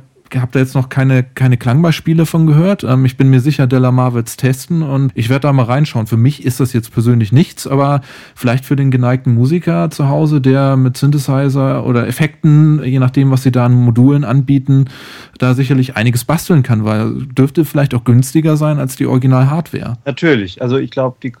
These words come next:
Speaker 2: es kostet neunundneunzig Euro. Allerdings,
Speaker 1: Oh Gott.
Speaker 2: ähm, die Erweiterung, man kann's, <laughs> man kann sich dann einzelne Module anscheinend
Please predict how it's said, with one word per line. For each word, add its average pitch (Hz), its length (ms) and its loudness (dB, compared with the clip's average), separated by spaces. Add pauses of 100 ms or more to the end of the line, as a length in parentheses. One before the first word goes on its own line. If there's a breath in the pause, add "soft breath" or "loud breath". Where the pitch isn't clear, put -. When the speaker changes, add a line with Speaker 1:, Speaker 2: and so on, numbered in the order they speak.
Speaker 2:
es 131 140 -14
kostet 127 280 -10
neunundneunzig 131 600 -6
Euro. 143 420 0 (240 loud breath)
Allerdings, 143 540 0
Speaker 1:
Oh - 20 -2
Gott. 147 220 2
Speaker 2:
ähm, 143 160 -4 (120)
die 156 100 2
Erweiterung, 165 760 0
man 143 140 -4
kann's, 160 440 -4
<laughs> - 0 -
man 139 320 -2
kann 156 220 -2
sich 147 160 -8
dann 147 160 -4
einzelne 143 640 -6 (120)
Module 151 600 -2
anscheinend 147 680 -2